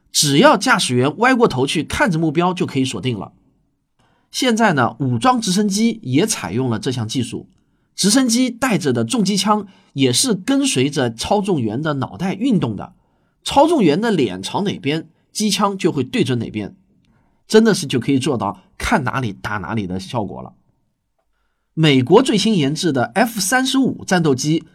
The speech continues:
甚至啊，想把所有数据都直接显示在驾驶员的眼镜上，因此呢，F三五的驾驶员的头盔非常的大，外形也不太好看。这是因为啊，飞行头盔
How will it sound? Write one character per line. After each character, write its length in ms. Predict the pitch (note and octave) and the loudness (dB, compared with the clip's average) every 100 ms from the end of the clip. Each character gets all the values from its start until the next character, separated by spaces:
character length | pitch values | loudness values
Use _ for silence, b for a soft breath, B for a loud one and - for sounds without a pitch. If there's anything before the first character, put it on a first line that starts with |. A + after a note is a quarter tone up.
| B | B
甚 280 | - F4 C#4+ | -2 0 2
至 160 | F3+ A#2 | 0 -2
啊， 120 | F2+ | -2
想 260 | - E3+ | -2 -2
把 160 | A#3+ A2 | -2 -4
所 240 | - - | 0 2
有 140 | C#4+ C#3 | 4 2
数 220 | F3 A3 | 0 -2
据 280 | D#3+ C3 B B - | 0 -4 B B 0
都 160 | A3+ | 0
直 240 | G3 - F#3+ | 2 0 0
接 200 | C4 D4 | 2 0
显 240 | - F2+ | 0 -4
示 160 | G#2+ D3+ | -4 -4
在 200 | C3 A2+ | -4 -4
驾 240 | E3 A#3+ | -4 -2
驶 180 | - A2 | -4 -4
员 240 | F#2+ A#2 | -4 -6
的 240 | F3 C#3 - | -2 -4 -4
眼 220 | A#2+ G2+ | -8 -8
镜 220 | F#2+ B3+ D3 | -4 -4 -2
上， 220 | - - _ _ _ _ _ _ _ | -6 -8 _ _ _ _ _ _ _
因 160 | - C#4 | -2 2
此 200 | C4 A#2 | 2 2
呢 180 | A#2 A#2 b b - | -2 -2 b b 0
，F 220 | C#4+ G#3+ | 2 2
三 260 | C4 C4+ | 0 0
五 200 | D4+ A#2 | 0 -2
的 120 | - A#3 | -4 -2
驾 180 | A3 | -2
驶 160 | F3+ A2+ | -2 -4
员 160 | G2+ C3+ | -4 -4
的 100 | B2 | -4
头 180 | C3 | -2
盔 220 | D3+ F#3 F#3 | 0 2 0
非 200 | C4+ C#4 | 0 -2
常 160 | E3+ | -2
的 80 | A#2 | -2
大， 260 | - - - _ _ _ | -4 -8 -16 _ _ _
外 180 | G#3 G3+ | 0 0
形 220 | - C3 | 0 -2
也 100 | D#3 | -2
不 80 | - | -4
太 100 | D#3+ | -6
好 140 | D3 - | -8 -6
看。 280 | C#3 - - _ _ _ _ _ _ _ | -6 -6 -10 _ _ _ _ _ _ _
这 120 | B3+ | -2
是 120 | G3 | 0
因 140 | G#3+ A3+ | 2 2
为 120 | G#3+ | 2
啊， 220 | A2+ - _ | 0 -4 _
飞 180 | - C4+ | -6 0
行 160 | A#3 A#3 | 2 2
头 180 | - F#3 | 2 2
盔 320 | A#3 A3+ | 2 2